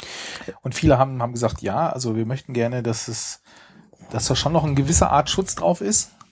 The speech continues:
nämlich der Schutz, dass es auch wieder frei ist und so weiter. Ähm, aus, also aus Sicht von Alex und, und Mapbox kann ich das natürlich schon verstehen,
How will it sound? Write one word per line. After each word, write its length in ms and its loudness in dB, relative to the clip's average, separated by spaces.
nämlich 180 -4
der 100 2
Schutz, 360 -2
dass 180 2
es 180 0
auch 280 -8
wieder 160 4
frei 300 -2
ist 260 -2
und 120 -10
so 120 -10
weiter. 260 -10
Ähm, 460 0
aus, 500 0
also 280 0
aus 120 0
Sicht 160 2
von 160 2
Alex 460 0
und, 260 -10
und 160 -14
Mapbox 760 0
kann 160 -2
ich 60 -2
das 220 0
natürlich 260 -2
schon 140 0
verstehen, 640 0